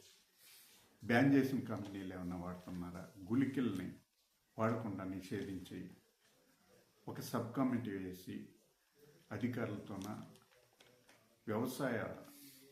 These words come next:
అనుభవం ఉన్న రైతులతోన అనేది ప్రభుత్వం ఆలోచించి ఒక కమిటీని వేసి ఈ పురుగు మందుల నియంత్రణ కూడా చేయాలని సవినయంగా మనం చేసుకుంటున్నాము.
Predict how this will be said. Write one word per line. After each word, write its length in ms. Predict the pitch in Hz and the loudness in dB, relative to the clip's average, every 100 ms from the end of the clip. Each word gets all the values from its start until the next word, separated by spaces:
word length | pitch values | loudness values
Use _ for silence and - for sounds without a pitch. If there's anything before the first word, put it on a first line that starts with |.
| - - - - - - - - | -20 -20 -20 -20 -20 -20 -10 0
అనుభవం 360 | 120 117 113 | 2 4 2
ఉన్న 200 | 107 98 92 90 - - - _ _ _ _ - - - | 0 -2 -6 -8 -14 -20 -20 _ _ _ _ -20 -12 0
రైతులతోన 640 | 110 113 104 90 98 92 | 2 2 -2 -4 -6 -6
అనేది 420 | 92 90 90 90 98 - | -6 -4 -4 -4 -6 -6
ప్రభుత్వం 420 | 107 101 107 104 92 | -4 -4 -6 -8 -8
ఆలోచించి 560 | 92 92 92 85 - 117 113 95 | -8 -12 -12 -12 -10 -10 -10 -10
ఒక 120 | 101 90 - | -8 -8 -6
కమిటీని 480 | 104 110 107 90 87 | -4 -4 -4 -4 -4
వేసి 260 | 90 - - - - - - - - | -6 -8 -12 -14 -18 -20 -20 -20 0
ఈ 120 | 120 110 92 - 87 - - - - - - - | 2 4 2 -4 -8 -12 -20 -20 -20 -20 -20 -2
పురుగు 220 | 131 131 127 | 6 8 8
మందుల 260 | 127 110 107 104 | 6 4 2 2
నియంత్రణ 580 | 113 113 110 104 92 | 4 2 0 -4 -6
కూడా 260 | 92 92 95 - - - - _ _ - - - - | -4 -4 -6 -8 -14 -20 -20 _ _ -20 -20 -20 -12
చేయాలని 480 | - 95 90 85 87 87 | -6 -4 -4 -6 -8 -8
సవినయంగా 500 | 90 95 92 87 85 85 | -6 -4 -4 -4 -6 -8
మనం 160 | 87 92 | -6 -6
చేసుకుంటున్నాము. 800 | 90 87 - 85 107 90 90 90 | -6 -8 -12 -16 -10 -8 -8 -10